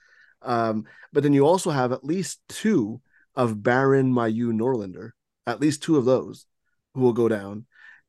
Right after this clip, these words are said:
Like, wh-, where, where do you find minutes <laughs> for all the, all these guys? It, it, it's not, you're not, you're not sending Reinbacher to the E C H L.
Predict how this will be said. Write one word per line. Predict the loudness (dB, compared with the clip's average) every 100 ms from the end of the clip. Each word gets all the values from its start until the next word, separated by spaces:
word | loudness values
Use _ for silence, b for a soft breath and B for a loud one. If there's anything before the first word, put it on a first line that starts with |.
| -2
Like, | -2
wh-, | -2 -6 0
where, | 4 4
where | 4 2
do | 2
you | -2
find | -2 -2
minutes | 0 -2 -6
<laughs> |
for | -10 -2
all | 0
the, | 0 -2
all | -4
these | -2 -2
guys? | -2 -2 -2 -6
It, |
it, | -8 -6 -6
it's | -4 -6 -2
not, | -2 -4 B B B B
you're | 0
not, | 0 0
you're | -2
not | -2 -2
sending | -4 -4 -2
Reinbacher | 0 0 0 -2 -4 -8
to |
the | -8 -6
E | -6
C | -4 -8
H | -8
L. | -10 -10